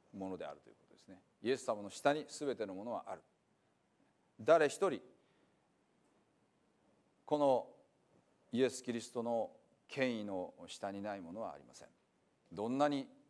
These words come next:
えー、威張ってようと、偉大だろうと、金持ちだろうと、力を持っていようと、神様の前、イエス様の前にし-、には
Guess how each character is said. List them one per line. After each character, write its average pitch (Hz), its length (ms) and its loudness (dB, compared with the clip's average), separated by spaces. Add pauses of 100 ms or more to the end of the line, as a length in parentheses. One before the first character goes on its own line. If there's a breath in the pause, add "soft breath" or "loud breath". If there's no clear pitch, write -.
(340 soft breath)
え 98 540 -2 (280)
ー、 98 40 -8
威 92 40 -6
張 101 100 0
っ 95 40 -4
て - 180 -10
よ 87 100 -4
う 82 40 -12
と、 80 120 -12
偉 85 80 -10
大 92 160 -2
だ 90 100 -4
ろ 87 120 -6
う - 80 -12
と、 76 100 -16
金 87 220 -12
持 87 120 -10
ち - 80 -18
だ 80 120 -8
ろ 76 80 -10
う 69 60 -16
と、 73 100 -16
力 82 320 -10
を 76 40 -12
持 76 100 -16
っ 76 40 -20
て - 160 -20
い - 20 -16
よ 69 80 -18
う - 40 -20
と、 - 100 -20
神 180 160 2
様 170 180 2
の 127 80 -2
前、 123 240 2
イ 131 100 -4
エ 175 40 -2
ス 160 60 -10
様 139 160 -2
の 131 80 -4
前 151 160 2
に 123 80 -4
し-、 - 120 -14 (920)
に 139 80 0
は 113 200 4